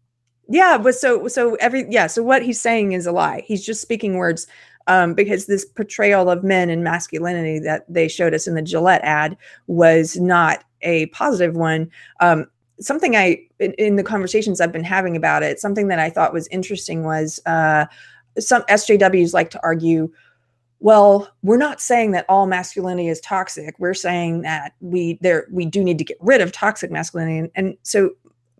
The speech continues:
my response to that is, A, you don't see S J Ws talking about the toxic manifestations of femininity in the same way. And there are toxic manifestations of femininity, just like there are masculinity.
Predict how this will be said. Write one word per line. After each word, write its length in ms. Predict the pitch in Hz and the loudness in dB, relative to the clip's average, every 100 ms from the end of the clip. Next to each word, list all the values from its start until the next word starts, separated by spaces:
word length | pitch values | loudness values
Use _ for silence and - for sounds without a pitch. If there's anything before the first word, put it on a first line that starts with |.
| - | -10
my 220 | 226 240 320 | 0 4 4
response 480 | 339 - 220 214 | 2 0 -2 -2
to 80 | - | -4
that 240 | 170 151 156 | -2 -2 -2
is, 300 | 160 160 - _ _ _ _ _ _ _ _ _ - | -4 -6 -12 _ _ _ _ _ _ _ _ _ -2
A, 460 | 208 180 160 180 214 _ _ _ | 2 4 2 0 -4 _ _ _
you 120 | 196 208 | -4 -2
don't 180 | 277 | -2
see 500 | - 269 247 240 233 - | -2 -6 -4 -4 -6 -4
S 160 | 196 - | -4 -2
J 140 | 190 | -2
Ws 500 | 190 175 170 160 165 | 0 0 0 -2 -4
talking 380 | - 160 147 175 | -8 -8 -4 -4
about 500 | 170 156 151 156 - _ | 0 2 2 0 -6 _
the 120 | 165 156 | -8 -8
toxic 560 | - 196 202 202 196 | -2 -2 -2 -4 -2
manifestations 840 | 185 170 175 170 - 170 165 165 156 | -4 -4 -4 -8 -4 -2 -2 -6 -8
of 80 | 156 | -6
femininity 600 | 170 165 156 165 185 196 | -4 -2 -4 -2 0 0
in 100 | 180 | -2
the 60 | |
same 280 | 170 170 170 | -4 -4 -2
way. 400 | 165 156 175 285 _ _ _ | -2 -2 -2 -8 _ _ _
And 140 | 220 311 | -2 0
there 140 | 285 | 4
are 120 | 170 | 2
toxic 460 | 180 160 - 175 - | 2 -4 -4 -8 -6
manifestations 720 | 175 170 170 175 175 185 180 | -6 -6 -6 -4 -4 -4 -6
of 100 | 170 | -6
femininity, 400 | - 170 175 180 | -4 -2 -2 -2
just 220 | 190 170 - | -4 -8 -4
like 140 | 190 | -2
there 80 | 190 | 0
are 40 | 190 | 2
masculinity. 540 | 156 160 190 196 247 | 0 -2 -2 -2 -4